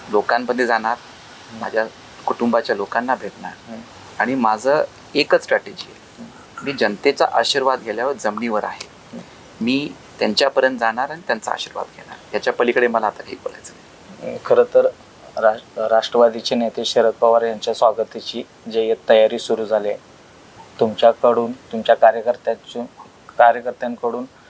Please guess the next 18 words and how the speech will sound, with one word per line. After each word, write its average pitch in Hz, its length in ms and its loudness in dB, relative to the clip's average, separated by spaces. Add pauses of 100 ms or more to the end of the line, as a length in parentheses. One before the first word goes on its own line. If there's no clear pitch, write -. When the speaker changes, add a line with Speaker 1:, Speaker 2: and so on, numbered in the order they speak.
(160)
Speaker 2:
पोस्टर 131 340 4
अनेक 120 360 4
व्हायरल 117 320 2
होत 110 240 -4
आहेत. 113 100 0 (560)
गद्दाराला 120 540 6
धडा 113 300 4
शिकवायचा, - 520 0 (420)
जे 147 140 6
शिवसेनेत 147 580 4
झालं 135 360 4 (240)
तेच 139 200 6
राष्ट्रवादीत 131 580 4
झालं, 120 320 4 (600)
अशा 139 300 6 (260)
गद्दारांना 135 600 6
धडा 120 420 2 (180)
शिकवण्यासाठी 120 760 -4